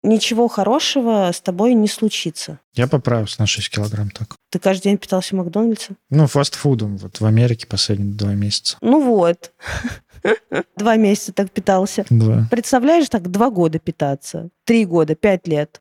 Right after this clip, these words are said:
Speaker 1: только фастфуд.
Speaker 2: Да, отстойно.
Speaker 1: Отстойно. Точно так же постоянно прибегать только к дешевому дофамину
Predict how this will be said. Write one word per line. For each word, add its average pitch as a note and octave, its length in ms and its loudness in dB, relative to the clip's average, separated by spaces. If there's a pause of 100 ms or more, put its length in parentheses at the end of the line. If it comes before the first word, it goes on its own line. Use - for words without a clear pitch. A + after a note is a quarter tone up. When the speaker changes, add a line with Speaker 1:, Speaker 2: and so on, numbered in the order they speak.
Speaker 1:
только C#4 280 0
фастфуд. F#3 560 -6
Speaker 2:
Да, A2 360 2
отстойно. G2+ 540 0
Speaker 1:
Отстойно. F#3 760 0
Точно D#4 340 0
так A#3 260 2
же G3+ 560 0
постоянно C4 1400 2 (180)
прибегать A3 680 2
только A3+ 440 0
к G#3 400 2
дешевому G3+ 500 0
дофамину A3+ 720 2